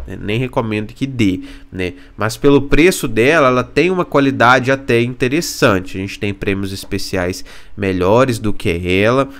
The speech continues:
tá? Mas esses prêmios especiais que são melhores do que ela também vão ter um preço mais elevado. Mas, por exemplo, a Qualiday tem um preço um pouquinho só mais elevado do que ela. Às vezes você até consegue achar com esse mesmo preço, né?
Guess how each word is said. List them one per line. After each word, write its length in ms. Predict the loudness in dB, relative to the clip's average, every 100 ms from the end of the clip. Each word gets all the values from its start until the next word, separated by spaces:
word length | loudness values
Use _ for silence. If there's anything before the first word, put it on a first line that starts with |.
| -4
tá? 160 | 2 2
Mas 380 | 2 4 4 2
esses 240 | -2 -6
prêmios 320 | 0 0 0
especiais 400 | -4 -4 0 -2
que 60 | -2
são 120 | -4
melhores 400 | 0 2 2 0
do 120 | -4 -2
que 120 | 2
ela 300 | 4 2 0
também 400 | -4 -2 -2 -2
vão 160 | -4
ter 160 | -4 -4
um 80 | -4
preço 460 | -2 -2 -2 -6 -12 -16 -16 -4
mais 320 | 0 2 2
elevado. 640 | 2 0 4 4 4 2
Mas, 160 | -6 -6
por 160 | -4
exemplo, 300 | -2 -2 -4
a 40 | -8
Qualiday 880 | -2 0 0 0 2 4 4 2 -4 -10 -4
tem 100 | -2
um 80 |
preço 440 | 0 0 2 4 4
um 20 |
pouquinho 600 | 4 2 -2 -4 0 0
só 220 | 2 2 2
mais 200 | 2 2
elevado 540 | 2 2 2 2 0
do 100 | -4
que 160 | -2 0
ela. 480 | 2 2 2 2
Às 100 | 2
vezes 160 | 0 -2
você 100 | -2
até 260 | -2 -2 -4
consegue 400 | -4 -2 0 0
achar 200 | -2 -4
com 200 | -2 -2
esse 180 | -2
mesmo 380 | -4 -2 -2 -6
preço, 600 | -2 0 2 2 0 -6 -8 -12 -16 -8
né? 240 | -6